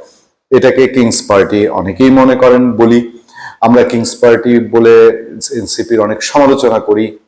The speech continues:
Even ব্যক্তি বিশেষে কিংস পার্টির নেতাদের, বিশেষ করে, আহ, হাসনাত আব্দুল্লাহ, তারপর সার্জিস আলম, তাদের বিভিন্ন কর্মকাণ্ডের তীব্র সমালোচনা করি। তার মানে এই না যে আমি ব্যক্তি হিসেবে যার সমালোচনা করব,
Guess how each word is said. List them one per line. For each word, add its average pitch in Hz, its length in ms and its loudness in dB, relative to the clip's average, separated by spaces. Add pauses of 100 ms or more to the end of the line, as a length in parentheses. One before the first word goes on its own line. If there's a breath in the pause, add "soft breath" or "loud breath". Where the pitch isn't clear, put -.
Even 127 380 2 (540 loud breath)
ব্যক্তি 156 280 0
বিশেষে 160 500 2
কিংস 147 280 -2
পার্টির 120 320 0
নেতাদের, 113 760 0 (120)
বিশেষ 107 280 -8
করে, 113 460 -2 (380 loud breath)
আহ, 92 240 -4 (160)
হাসনাত 120 360 0
আব্দুল্লাহ, 107 400 0 (580)
তারপর 98 600 2 (380 soft breath)
সার্জিস 131 400 0
আলম, 98 340 -2 (180)
তাদের 139 260 2
বিভিন্ন 120 340 -2
কর্মকাণ্ডের 107 540 -2 (100)
তীব্র 101 220 -6
সমালোচনা 87 360 -14
করি। 87 140 -10
তার 110 140 0
মানে 147 160 0 (120)
এই 143 180 4
না 127 220 2
যে 101 160 0
আমি 95 140 0
ব্যক্তি 117 380 -6
হিসেবে 127 280 -4
যার 123 140 -2
সমালোচনা 107 600 -8
করব, 101 380 -2